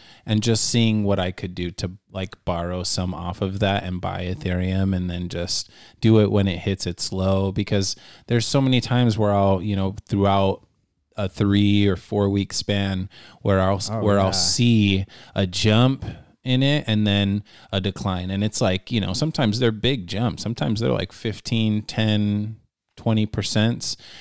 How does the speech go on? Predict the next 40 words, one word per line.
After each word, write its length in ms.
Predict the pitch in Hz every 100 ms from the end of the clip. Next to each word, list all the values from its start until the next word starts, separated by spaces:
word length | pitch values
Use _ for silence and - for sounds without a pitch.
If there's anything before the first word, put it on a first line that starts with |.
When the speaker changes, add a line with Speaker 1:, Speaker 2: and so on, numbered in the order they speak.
| -
Speaker 1:
And 200 | 101 101
then, 560 | 98 98 95 95 101 - _
you 120 | - 101
know, 220 | 90 92
in 200 | 92 98
a 40 |
matter 540 | 95 95 95 95 92 92
of 160 | 90
a 60 | 92
couple 280 | - 101 98
of 60 |
days, 380 | 90 90 90 85
it'll 180 | 87 92
be, 180 | 95 98
like, 300 | 98 95 -
a 400 | 95 95 92 104 - - _
ten, 840 | - - 104 98 92 92 90 101 -
fifteen, 1040 | - 95 - - 98 92 87 90 87 92 _ _ _ _ _
ten 680 | - 101 92 90 90 92 98 -
percent 380 | - 95 92 85
drop. 300 | 92 107 87
Speaker 2:
Bro. 100 | 120
Speaker 1:
Like, 300 | 98 90 -
and 120 | 92
so 180 | - 92
it's 140 | 90
like, 280 | 98 98 -
I'm, 400 | - 98 98 98 -
I've 160 | 98
been 160 | 98 98
thinking 380 | 113 104 107 98
of, 300 | 92 95 - - - - 110
Speaker 2:
Right, 320 | 120 117 - _ _ _ _ _ _
right 260 | 117 127
Speaker 1:
of 80 | 113
Speaker 2:
now, 280 | 107 104 110
Speaker 1:
getting 280 | 117 101 98
a 40 |
little 220 | 95 95 95
more 520 | 92 90 87 92